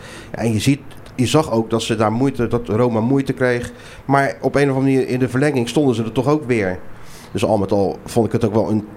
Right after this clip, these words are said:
terecht gelijkspel. In de zin dat Roma wel veel dreigender was.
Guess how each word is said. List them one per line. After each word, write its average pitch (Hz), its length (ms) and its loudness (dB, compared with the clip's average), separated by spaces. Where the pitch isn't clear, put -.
terecht 139 400 4
gelijkspel. 123 520 2
In 131 60 0
de 123 60 -2
zin 120 140 0
dat 110 120 0
Roma 113 280 2
wel 107 200 2
veel 104 400 -2
dreigender 110 460 0
was. 113 320 0